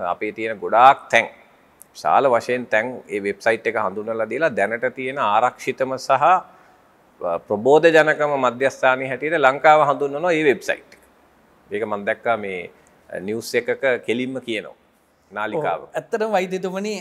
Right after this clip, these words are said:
Speaker 2: අපිට නැති දේවල් මොනවද කියලා බැලුවොත් ඇත්තටම තියෙන්නේ මේ බිලියන පනස් දෙකකද පනස් හතරකද ලෝක ණයක් තියෙනවා අපේ.
Speaker 1: එහෙ.
Speaker 2: ඒ ඇරෙන්න අපේ මොනවද නැත්තේ කියලා
Speaker 1: එහෙ,
Speaker 2: කියන්නකෝ.
Speaker 1: එහෙ, එහෙ.
Speaker 2: මේ බිලියන පනස් හතර ලෝක ණය ගත්, පැත්තකින් තිබ්බොත්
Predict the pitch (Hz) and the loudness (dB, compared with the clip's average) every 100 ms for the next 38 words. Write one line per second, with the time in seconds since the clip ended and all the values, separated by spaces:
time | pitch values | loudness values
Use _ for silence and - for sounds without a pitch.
0 | - - 208 202 185 156 208 185 190 190 | -10 -12 -10 -10 -8 -8 -8 -6 -4 -4
1 | 185 185 190 185 190 190 175 180 196 147 | -6 -10 -10 -10 -10 -6 -6 -6 -6 -8
2 | - 190 175 185 175 175 175 180 180 139 | -8 -10 -10 -12 -12 -12 -14 -14 -16 -12
3 | 165 175 185 185 180 - _ _ _ _ | -10 -6 -8 -8 -10 -14 _ _ _ _
4 | _ _ 147 170 170 - 226 165 170 165 | _ _ -6 -4 -6 -10 -6 -4 -2 -2
5 | 165 - 156 156 - 156 175 165 156 147 | -2 -2 -2 -2 -4 0 0 2 -2 -2
6 | 208 - _ _ _ 165 180 196 214 196 | -6 -10 _ _ _ -6 -2 0 0 0
7 | 196 190 - 147 120 107 95 92 76 _ | 0 -2 -6 -6 -8 -10 -14 -14 -18 _
8 | _ _ - 233 269 180 196 262 262 208 | _ _ -4 -2 0 0 2 2 4 4
9 | 254 233 226 247 220 202 320 247 254 240 | 4 0 0 2 2 2 -2 -2 -2 2
10 | 247 226 233 202 196 _ 95 98 196 175 | 0 -2 -10 -16 -20 _ -20 -6 -6 -6
11 | 175 214 240 190 180 190 208 214 226 190 | -6 -4 -4 -4 -4 -4 -4 -4 -6 -6
12 | 190 202 180 196 208 170 156 _ - - | -8 -6 -4 -2 -2 -2 -4 _ -20 -12
13 | - 151 - 196 220 196 190 180 147 | -4 -4 -4 -8 -10 -8 -6 -4 -4